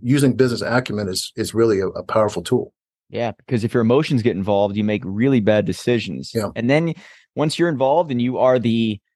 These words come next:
Speaker 2: solution to every problem, every problem will fall on your plate. And
Speaker 1: Yeah.
Speaker 2: therefore, eh,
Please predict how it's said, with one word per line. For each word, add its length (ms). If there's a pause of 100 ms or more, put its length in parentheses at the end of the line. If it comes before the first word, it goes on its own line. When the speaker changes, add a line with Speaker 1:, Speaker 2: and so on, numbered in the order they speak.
(280)
Speaker 2:
solution 600
to 80
every 240
problem, 640
every 240
problem 400
will 200
fall 380
on 140
your 160
plate. 460 (100)
And 160
Speaker 1:
Yeah. 100
Speaker 2:
therefore, 600 (400)
eh, 100